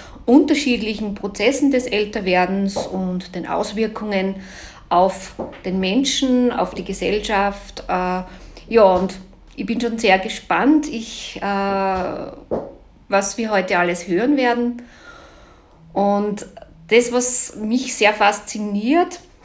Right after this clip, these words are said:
ist ein Ausspruch, den, äh, ich einmal von Ihnen gehört habe, Herr Professor. Sie haben nämlich gesagt, äh, wir brauchen ein neues Drehbuch für das Altern.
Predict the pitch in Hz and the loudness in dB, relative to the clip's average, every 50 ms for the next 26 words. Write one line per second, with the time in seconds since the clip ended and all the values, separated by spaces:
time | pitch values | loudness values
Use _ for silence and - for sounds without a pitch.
0 | - - - 254 - - - - - 190 214 254 269 - - 175 185 214 269 269 | -14 -6 -4 -4 -4 -4 -4 -2 0 2 4 4 4 4 6 6 6 6 6 4
1 | - - - - 196 196 247 330 - - - - - - 233 220 220 226 226 226 | 0 -4 -6 -6 -2 0 0 0 0 -4 -8 -10 -4 0 2 2 2 2 2 2
2 | 233 226 233 226 226 226 226 226 226 226 220 220 226 220 202 175 170 202 208 208 | 2 2 0 0 0 0 0 0 0 0 0 0 2 2 2 4 4 4 6 6
3 | - - - - - - 190 202 226 233 240 - 339 - - 226 247 254 247 233 | 6 4 2 0 0 0 2 2 2 0 -2 -2 -4 -4 0 2 2 2 4 2
4 | 240 214 190 190 214 - 285 269 262 254 262 254 254 247 247 240 247 240 226 220 | 2 0 0 0 0 0 0 0 0 0 0 0 0 -2 -2 -4 -6 -4 -4 -6
5 | 220 - 240 226 226 226 - - - - - - - - - - - - - - | -4 -2 -2 -2 -2 -4 -8 -14 -18 -20 -20 -20 -20 -20 -20 -16 -14 -14 -12 -12
6 | - - - 254 233 175 170 208 269 285 254 233 226 240 247 247 - - 233 226 | -6 0 4 4 6 8 8 8 8 8 8 8 6 4 2 0 0 -2 -4 -2
7 | - 185 170 190 233 240 - - - - - 202 202 202 196 190 220 220 - - | 0 2 2 4 2 2 -2 -6 -10 -6 -2 0 0 2 2 0 0 -2 -2 0
8 | 160 185 202 202 240 196 196 196 196 180 160 165 175 190 220 220 - - - - | 2 2 2 2 0 -2 0 0 0 2 2 4 4 4 4 2 -2 -8 -8 -6
9 | - 175 190 196 208 233 220 - - - 202 196 208 202 - 139 151 165 160 - | -2 -2 -2 -2 -2 -6 -8 -10 -8 -6 -6 -4 -4 -4 -4 -4 -4 -4 -6 -8
10 | - 175 156 165 | -10 -10 -10 -10